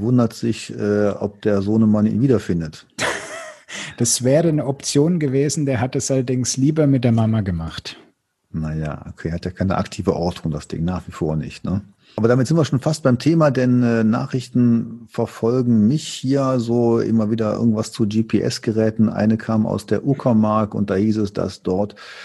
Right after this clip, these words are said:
Speaker 1: teure G-P-S-Geräte geklaut wurden. Das waren jetzt keine Montanas und, äh, auch keine Handheld-Geschichten, sondern wirklich zehntausend Euro werte Geräte aus Landmaschinen.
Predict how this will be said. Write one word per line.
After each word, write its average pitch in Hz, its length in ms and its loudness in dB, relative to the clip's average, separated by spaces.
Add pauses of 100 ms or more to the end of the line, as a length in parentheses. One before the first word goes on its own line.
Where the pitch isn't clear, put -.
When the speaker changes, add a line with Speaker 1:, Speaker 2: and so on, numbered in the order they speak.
(220)
Speaker 1:
teure 143 400 4
G-P-S-Geräte 117 960 0
geklaut 110 520 2
wurden. 113 320 4
Das 101 240 -2
waren 113 200 0
jetzt 104 180 -4
keine 117 220 2
Montanas 120 920 0
und, 101 440 0
äh, 101 240 0 (580)
auch 110 220 0
keine 104 360 2
Handheld-Geschichten, 120 1080 0
sondern 107 240 2
wirklich 110 260 -2
zehntausend 113 680 2
Euro 107 560 0
werte 107 460 0
Geräte 98 560 0
aus 98 260 -2
Landmaschinen. 104 1080 0